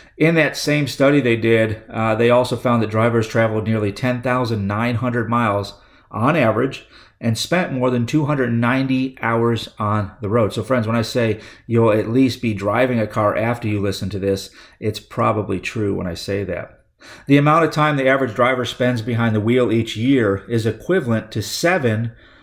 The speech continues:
forty-hour weeks at the office. It's equivalent to seven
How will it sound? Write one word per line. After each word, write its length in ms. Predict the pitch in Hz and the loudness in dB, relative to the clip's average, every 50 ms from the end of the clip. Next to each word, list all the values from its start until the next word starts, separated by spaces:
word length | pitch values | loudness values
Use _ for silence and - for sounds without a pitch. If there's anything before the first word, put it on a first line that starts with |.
| - _ _ _ | -20 _ _ _
forty-hour 920 | _ - - 147 143 147 143 143 143 147 147 - 131 127 123 123 120 117 | _ -8 -2 2 2 4 6 4 4 2 2 0 -2 0 2 2 2 2
weeks 360 | 107 113 113 107 104 - - | 2 0 -2 -2 -4 -6 -10
at 100 | 104 - | -10 -6
the 100 | - 95 | -4 -2
office. 680 | 101 110 110 113 - - 80 - - - - - - - _ _ _ _ _ _ _ _ _ _ _ _ _ - - - - _ - | 0 0 0 -2 -2 -6 -8 -8 -10 -14 -14 -16 -18 -20 _ _ _ _ _ _ _ _ _ _ _ _ _ -20 -20 -20 -20 _ -12
It's 120 | - 127 | -8 -8
equivalent 400 | 113 - - 151 143 143 131 117 | -6 2 4 4 4 4 2 2
to 80 | 120 107 | 0 -4
seven 540 | - - - 131 127 131 135 131 127 127 | -4 -2 0 0 0 2 0 -2 -4 -4